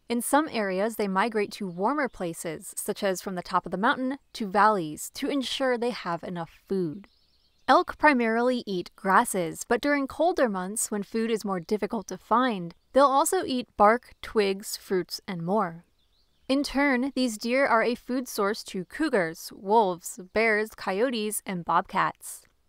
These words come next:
If they can avoid predation, however, they may live to be eighteen years old. Elk may also be confused with the similar-looking caribou, or reindeer, but there's one easy way to tell these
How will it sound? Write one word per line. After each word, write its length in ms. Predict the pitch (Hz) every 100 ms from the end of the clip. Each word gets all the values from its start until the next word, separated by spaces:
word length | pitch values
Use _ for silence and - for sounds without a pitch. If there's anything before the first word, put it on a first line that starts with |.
| -
If 100 | 302
they 140 | 311 285
can 100 | 254
avoid 300 | 233 220 -
predation, 540 | 220 294 349 330 247
however, 560 | 202 190 185 190 254 269
they 140 | 240 240
may 180 | 240
live 220 | 247 233 208
to 140 | 226
be 180 | 208 208
eighteen 520 | 190 180 - 190 202
years 280 | 185 156 - -
old. 440 | 180 165 196 - _ _ _ _ _ -
Elk 280 | 277 349 -
may 180 | 330 -
also 340 | 320 311 381
be 100 | 349
confused 600 | - 311 240 214 220 -
with 120 | 240
the 100 | 254
similar-looking 760 | - 254 277 294 254 208 202 190
caribou, 720 | - 247 294 254 175 160 - -
or 220 | 185 170
reindeer, 600 | 180 240 233 165 156 170 - -
but 140 | 277
there's 200 | 311 233
one 340 | 220 262 370 392
easy 320 | 269 254 269 254
way 260 | 220 175
to 140 | 214 214
tell 300 | - 190 185
these 220 | 214